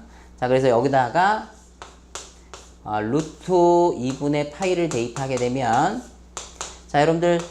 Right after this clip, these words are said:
사인에 이거 제곱하면 루트가 걷어지면서 이분의 파이 형태가 되는 거고요.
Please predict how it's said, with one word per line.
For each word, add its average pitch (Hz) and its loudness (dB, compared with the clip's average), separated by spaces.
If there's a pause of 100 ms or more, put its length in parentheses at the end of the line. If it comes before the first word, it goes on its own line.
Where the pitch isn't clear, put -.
(280)
사인에 165 0
이거 156 0
제곱하면 202 0
루트가 160 -2
걷어지면서 147 -2
이분의 127 -6
파이 175 -4
형태가 139 -6
되는 104 -6
거고요. 104 -4